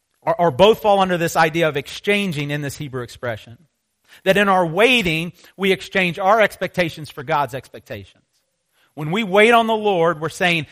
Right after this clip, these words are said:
"My expectations are not the best. God's expectations are the best." And we exchange our expectations for his expectations. The idea of,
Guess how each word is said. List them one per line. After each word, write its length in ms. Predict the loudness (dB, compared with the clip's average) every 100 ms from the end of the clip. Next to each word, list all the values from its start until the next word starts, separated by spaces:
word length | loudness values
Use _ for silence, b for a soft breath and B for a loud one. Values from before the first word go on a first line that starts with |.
| b b
"My 360 | -2 4 6 6
expectations 1000 | 4 -2 -6 -2 -2 -2 -6 -10 -10 -14 -6
are 440 | -2 0 -2 -4 _ _ _ _ _ _
not 640 | -12 -4 -2 -2 -4 -10 _ _ _ _ _ _ _ _ _ _ _ _ _ _
the 80 | -12
best. 540 | -10 -10 -10 -16 _ _ _ _ _ _ _
God's 280 | -6 -6 -6
expectations 720 | -14 -18 -20 -18 -18 -18 -20 _
are 340 | -20 -20 -20 _ _ _
the 60 | _
best." 280 | -18 -18 -16
And 80 |
we 80 | -16
exchange 840 | -16 -18 -12 -8 -6 -8 -10 -16 _ _ -2
our 220 | 0 0
expectations 680 | -2 -8 -12 -10 -12 -14
for 120 | -12 -10
his 200 | -10 -12
expectations. 960 | -14 _ -20 -20 -20 -20 _ _ _ _ _ _ _ _ _ _ _ _
The 100 | 2
idea 360 | 2 4 4 6
of, 340 | 6 4 2